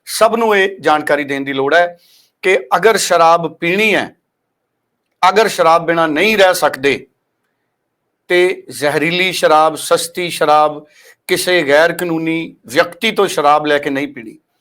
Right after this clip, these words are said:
ਹਾਲਾਂਕਿ ਆਨਲਾਈਨ ਸ਼ਰਾਬ ਅਲਾਉਡ ਨਹੀਂ ਹੈ, ਪਰ ਇਹ ਲੋਕ ਇੱਕ ਤਰੀਕੇ ਨਾਲ ਹੋਮ ਡਿਲੀਵਰੀ ਦਿੰਦੇ ਨੇ, ਛੋਟੇ-ਛੋਟੇ ਪੈਕਟਾਂ 'ਚ, ਛੋਟੇ-ਛੋਟੇ ਲਿਫਾਫਿਆਂ ਦੇ ਵਿੱਚ।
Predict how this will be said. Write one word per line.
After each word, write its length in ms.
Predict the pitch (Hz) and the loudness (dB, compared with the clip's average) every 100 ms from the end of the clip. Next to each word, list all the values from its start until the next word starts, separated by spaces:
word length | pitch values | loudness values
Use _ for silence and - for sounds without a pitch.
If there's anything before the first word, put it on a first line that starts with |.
| _ _ _ _ _ _ _ - | _ _ _ _ _ _ _ 0
ਹਾਲਾਂਕਿ 340 | 180 196 208 | 2 2 4
ਆਨਲਾਈਨ 400 | 185 196 220 220 | 4 4 2 0
ਸ਼ਰਾਬ 520 | 208 202 196 202 - - | 2 4 4 4 0 0
ਅਲਾਉਡ 300 | 165 175 214 | 4 4 2
ਨਹੀਂ 220 | 202 226 | 0 0
ਹੈ, 60 | 233 | 2
ਪਰ 180 | 220 226 | 2 2
ਇਹ 160 | 247 | 4
ਲੋਕ 260 | 233 220 214 | 4 4 2
ਇੱਕ 160 | 214 - | -6 -2
ਤਰੀਕੇ 400 | 202 196 208 196 | -4 -2 -4 2
ਨਾਲ 220 | 190 196 | 2 2
ਹੋਮ 400 | 143 185 226 220 | 0 0 0 2
ਡਿਲੀਵਰੀ 360 | 202 202 208 | 0 2 0
ਦਿੰਦੇ 300 | 175 170 175 | 0 -2 -2
ਨੇ, 140 | 175 175 | -2 -2
ਛੋਟੇ-ਛੋਟੇ 380 | 170 143 165 165 | -6 -8 -8 -6
ਪੈਕਟਾਂ 480 | 165 156 156 165 165 | 0 0 0 -4 -4
'ਚ, 100 | 156 | -6
ਛੋਟੇ-ਛੋਟੇ 380 | 160 - 156 151 | -12 -10 -10 -8
ਲਿਫਾਫਿਆਂ 480 | 143 - 127 165 156 | -6 -4 -4 -4 -6
ਦੇ 80 | |
ਵਿੱਚ। 240 | 165 165 | -6 -10